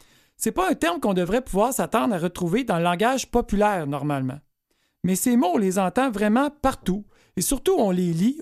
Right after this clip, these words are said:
on les retrouve sur les réseaux sociaux. On pourrait voir ça positif. Les gens sont vraiment bien éduqués, ils utilisent des termes savants, ça fait chic.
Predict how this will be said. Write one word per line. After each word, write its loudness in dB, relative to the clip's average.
on -2
les 2
retrouve -2
sur -2
les 2
réseaux 0
sociaux. -4
On -6
pourrait 2
voir 0
ça -2
positif. -4
Les 0
gens 0
sont -2
vraiment 0
bien 0
éduqués, -4
ils -2
utilisent -2
des -2
termes 0
savants, 0
ça -2
fait -6
chic. -6